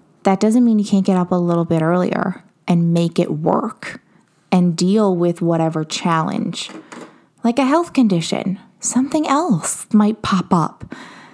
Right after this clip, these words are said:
It makes it harder. I am type one diabetic. Every day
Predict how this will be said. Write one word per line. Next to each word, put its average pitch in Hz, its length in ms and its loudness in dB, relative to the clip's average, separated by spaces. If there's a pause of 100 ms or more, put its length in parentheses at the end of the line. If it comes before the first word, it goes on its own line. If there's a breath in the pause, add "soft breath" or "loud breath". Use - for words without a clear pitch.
(380 loud breath)
It - 180 0
makes 196 380 2
it 247 80 0
harder. 269 260 0
I 233 60 0
am 247 220 2
type 233 340 -2
one 226 140 4
diabetic. 185 560 0 (580 soft breath)
Every 240 540 2
day 180 500 2